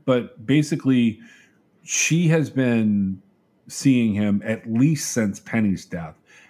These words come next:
And she would show up at his residence once a week, take his vitals, and administer a vitamin injection. I wasn't sure if that was code for something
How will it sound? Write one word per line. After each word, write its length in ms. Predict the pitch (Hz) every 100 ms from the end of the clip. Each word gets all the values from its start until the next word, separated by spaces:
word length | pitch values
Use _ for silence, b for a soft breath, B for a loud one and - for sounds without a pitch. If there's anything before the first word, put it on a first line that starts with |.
| -
And 120 | 104
she 120 | -
would 100 | 165
show 160 | 147 165
up 80 | 131
at 80 | 113
his 160 | 95
residence 440 | 113 104 110 98 -
once 200 | 101 110
a 40 |
week, 340 | 101 101 95
take 160 | 107 101
his 160 | 104 -
vitals, 540 | 98 98 95 90 - 120
and 200 | 107 101
administer 480 | 101 131 123 113
a 60 | 101
vitamin 420 | 92 104 95 90
injection. 560 | 87 85 80 - 85 76 b b b
I 40 | 117
wasn't 200 | 143 -
sure 140 | 110
if 60 | 95
that 100 | 82
was 100 | -
code 400 | - 101 104 -
for 100 | 110
something 500 | 120 104 113 110